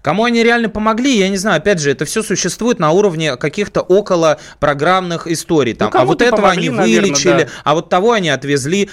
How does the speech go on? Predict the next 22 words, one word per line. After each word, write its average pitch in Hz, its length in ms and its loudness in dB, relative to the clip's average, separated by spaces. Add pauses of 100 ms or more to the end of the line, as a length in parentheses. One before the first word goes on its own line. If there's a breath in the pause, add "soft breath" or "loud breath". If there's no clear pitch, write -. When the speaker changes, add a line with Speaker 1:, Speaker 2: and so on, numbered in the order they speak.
(120 loud breath)
Speaker 1:
Ну, 185 100 -6
слушай, 190 340 -2
ну, 185 140 -2
путевку 214 420 -2
в 160 60 -4
санаторий 202 520 0
или 175 260 -2
снять 196 300 -4
квартиру 185 440 0
Шурыгина 190 560 -2
ради 147 240 0
того, 156 240 0
чтобы 139 220 -10
сделать 127 340 0
с - 80 -4
ней 156 120 -6
передачу, 143 500 0 (220 loud breath)
это 175 180 -2
называется 202 440 0
бизнес. 170 380 -4
Просто 170 360 -4
это, 151 320 0